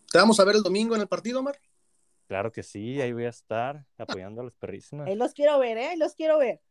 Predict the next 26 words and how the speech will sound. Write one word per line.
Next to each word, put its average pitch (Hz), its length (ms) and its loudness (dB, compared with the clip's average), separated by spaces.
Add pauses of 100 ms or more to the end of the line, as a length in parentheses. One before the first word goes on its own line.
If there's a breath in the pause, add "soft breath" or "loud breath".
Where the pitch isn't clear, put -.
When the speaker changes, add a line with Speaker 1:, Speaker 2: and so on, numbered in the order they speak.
(120)
Speaker 1:
Los 143 120 -4
Speaker 3:
Quiero 269 180 6
Speaker 1:
dos. - 60 4
Speaker 3:
fotos, 254 300 -2
si 247 140 -8
no, 262 80 -6 (480)
Speaker 1:
Los 311 140 2
Speaker 3:
foto 302 120 -2
Speaker 1:
dos. 285 100 0
Speaker 3:
o - 20 -6
fake. 208 280 -6 (500)
Speaker 1:
Si 165 60 4
hay 208 80 6
foto, 226 240 2
hay 233 80 4
video. 185 460 2
Si - 100 -14
hay 160 60 -8
foto, 180 240 -10
hay 170 60 -8
video. - 280 -10 (160)
Speaker 2:
Claro. 92 400 -4 (760 loud breath)
Speaker 1:
Eh, 160 380 8 (180)
comentarios 196 380 6
finales, 214 400 6
Alejandro. 214 360 -4